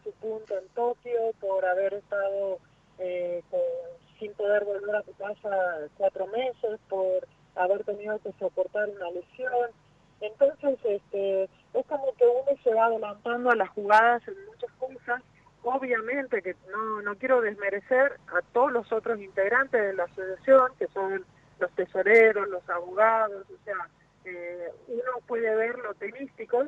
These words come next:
pero siempre tiene ese respaldo, esas estructuras, eh, que están por detrás. Y yo creo que hoy se está trabajando muy bien. Si vos te fijás, con todo el protocolo de la pandemia, fue una de las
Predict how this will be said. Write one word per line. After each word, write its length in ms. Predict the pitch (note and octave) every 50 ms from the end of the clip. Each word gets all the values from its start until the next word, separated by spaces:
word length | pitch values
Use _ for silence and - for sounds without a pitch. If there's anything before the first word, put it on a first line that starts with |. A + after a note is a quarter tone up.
| - _
pero 300 | F#3+ - - C#4 C#4 - -
siempre 320 | - G#3+ G#3 - - A#3 A3
tiene 480 | - A3 G#3 G#3 G#3+ G#3+ A3 A#3 A#3 - _ _ _ _
ese 240 | F3+ F3+ - G3 F#3
respaldo, 880 | F3 F#3+ F#3 - _ - G#3+ A3 A3+ A#3 A#3+ A3+ B3 B3 B3 A#3+ A3+ G#3+
esas 260 | F#3 - _ G3 F3+ F3+
estructuras, 720 | F3+ F3 _ - G3+ - _ - G#3 G#3+ A3 A3 A3+ A3 G3 _ _ _ _ _ _
eh, 220 | - F3 F3+ F3+ F3+
que 80 | - F#3+
están 220 | - - F#3+ G3
por 160 | - G3 F#3
detrás. 340 | F#3 F3+ - - A3 G#3+ G3+ - -
Y 80 | G3+
yo 160 | - - B3+ B3
creo 180 | C4+ C#4 B3+ -
que 180 | B3+ A#3+ A3+
hoy 340 | A3+ A#3 B3 C4+ C#4+ C#4+ C4+ -
se 60 | -
está 180 | G#3 - A3 G#3+
trabajando 480 | - G#3 G#3+ G3+ G3+ - G#3+ G#3 G#3 G#3 G3+ G3+
muy 120 | G3+ G#3 G#3+
bien. 320 | G#3+ A#3 B3 B3+ B3+ B3+ B3+ _ _ _ _ _ _ _
Si 80 | G3
vos 160 | G3 G3 G#3 -
te 120 | A#3 G#3+
fijás, 380 | - A3 G3 - A3 G#3+ G#3+ -
con 200 | _ G3+ F#3 F#3+
todo 140 | - G#3+ G#3+
el 100 | G#3+ G#3+
protocolo 580 | - F#3 F#3 - F#3+ F#3 - G#3 G#3+ G#3 G3+
de 60 | F#3+ F#3+
la 140 | F#3 F3+
pandemia, 560 | - F#3 F#3 F#3+ G3 G#3+ A#3+ A#3+ A#3+ A#3+ G#3+ -
fue 140 | _ G#3 G3
una 300 | F#3+ G3 G3+ G3 G3 F#3+
de 60 | F#3
las 160 | F#3 F3+ F3+